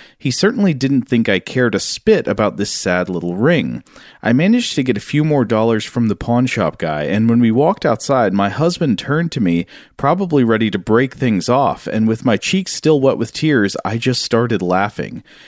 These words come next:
He stared at me dumbfounded. "You're not upset?" he asked me. "God, no. Why would I be?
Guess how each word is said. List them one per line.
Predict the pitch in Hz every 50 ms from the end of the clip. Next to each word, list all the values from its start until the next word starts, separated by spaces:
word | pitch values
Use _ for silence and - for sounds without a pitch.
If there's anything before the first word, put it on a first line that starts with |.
| - _
He | - 127 123
stared | - - - 147 151 151 147
at | - -
me | 117 113
dumbfounded. | 101 104 110 117 131 131 123 - - 104 92 85 73 - 60 - - _ _ _ _ _
"You're | - 113 110
not | 107 110 117 127 143
upset?" | 135 123 - - - - 92 101 139 - -
he | 160 170 165
asked | 175 175 180 190 - - -
me. | 208 208 208 208 202 - _ _ _ _ _ _ _ _
"God, | - 104 120 151 151 131
no. | 110 98 87 80 73
Why | 71 78 95 104
would | 117 113 117 139 165
I | 165 131 104
be? | 85 85 76 60 55 73